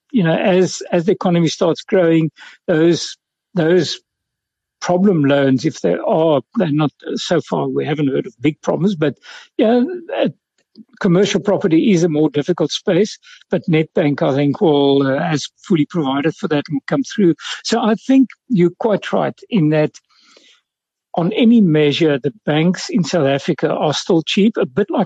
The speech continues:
the banks in Europe. Um, the U S banks have re-rated the most globally. They, they're actually getting to not quite expensive, but,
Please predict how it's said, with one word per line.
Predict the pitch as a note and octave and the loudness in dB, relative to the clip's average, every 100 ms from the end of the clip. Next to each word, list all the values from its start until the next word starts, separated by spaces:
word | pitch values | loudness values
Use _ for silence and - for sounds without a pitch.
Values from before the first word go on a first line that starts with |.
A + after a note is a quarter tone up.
| - | -4
the | |
banks | F3+ D#3+ D#3 - | -4 -2 -2 -2
in | F3+ | 0
Europe. | C3+ D3+ B3+ - - _ _ _ _ _ - | 2 2 0 -4 -18 _ _ _ _ _ -6
Um, | D#3 D3 D3 C#3+ D3+ | -2 0 0 0 -2
the | C#3 | -4
U | B2+ A3 A3 | 2 2 2
S | D3 | 0
banks | - E3 C#3 | -2 -2 -2
have | D#3+ A2+ | -4 0
re-rated | D#3 E3 D#3 C#3 E3 - | 2 2 2 2 0 -2
the | C#3+ | 0
most | C#3 C3+ A#2+ - | 2 2 0 -2
globally. | F#3 D3 B2+ B2+ B2+ | -2 0 0 -2 -2
They, | D3 C#3+ D3 | 0 2 2
they're | D#3 F3 | 0 -2
actually | - - | -2 -6
getting | - C#3+ C4+ - | -2 -2 -2 0
to | F#3 D3 - | 0 0 -2
not | C4 G3 - | 0 0 0
quite | - G3+ D#3+ | -2 0 0
expensive, | F3+ - - F#3+ F#3+ A3 F3+ | -4 -6 0 2 2 0 2
but, | F3 | 0